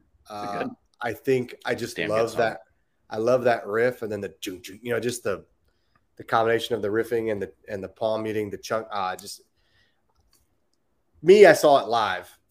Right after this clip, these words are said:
Speaker 1: and for whatever reason, I, I lost myself live, uh, when that song came on, and I,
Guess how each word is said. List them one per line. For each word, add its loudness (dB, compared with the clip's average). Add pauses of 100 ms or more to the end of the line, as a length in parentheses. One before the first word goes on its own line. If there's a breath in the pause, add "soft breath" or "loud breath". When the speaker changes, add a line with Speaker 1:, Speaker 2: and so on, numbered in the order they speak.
(120)
Speaker 1:
and -6
for -8
whatever 2
reason, -6
I, -6
I -8
lost -10
myself -16
live, -20 (220)
uh, -8
when -8
that -6
song -6
came -12
on, -4
and -12
I, -8